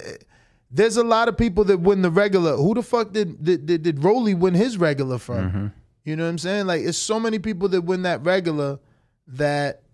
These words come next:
Speaker 1: don't get treated the way Rocky Fielding gets treated. But Rocky Fielding's a bum who got cherry-picked by Canelo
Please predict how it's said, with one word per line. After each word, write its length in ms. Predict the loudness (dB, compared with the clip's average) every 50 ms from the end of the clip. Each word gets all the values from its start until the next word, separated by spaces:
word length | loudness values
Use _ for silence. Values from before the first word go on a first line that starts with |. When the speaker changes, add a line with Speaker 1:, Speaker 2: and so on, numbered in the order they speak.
| _ -12 0
Speaker 1:
don't 260 | 0 2 2 2 2 2
get 180 | 0 0 0
treated 380 | -2 -2 -2 0 0 0 0 0
the 80 | 0
way 160 | 2 2 0 2
Rocky 340 | 2 2 0 0 -4 -8
Fielding 480 | -10 -4 -2 -2 0 0 -2 -4 -4 -4
gets 180 | -4 -6 -6 -6
treated. 340 | -6 -4 -4 -4 -4 -6
But 100 | -6 -6 0
Rocky 340 | 0 0 0 0 -2 -8 -6
Fielding's 480 | 0 0 0 2 2 -2 -2 0 -2
a 60 | -2
bum 600 | -4 -4 -2 0 2 2 4 2 0 -2 -4 -8 -12 _ _ _ _ _
who 120 | -6 -4 -2
got 280 | 0 -2 -2 -2 -6
cherry-picked 560 | -4 -2 0 2 2 0 0 -2 -4 -4 -2 -2
by 160 | -2 -2 -2
Canelo 640 | -4 -6 -4 -2 0 0 0 0 -2 -4 -4 -6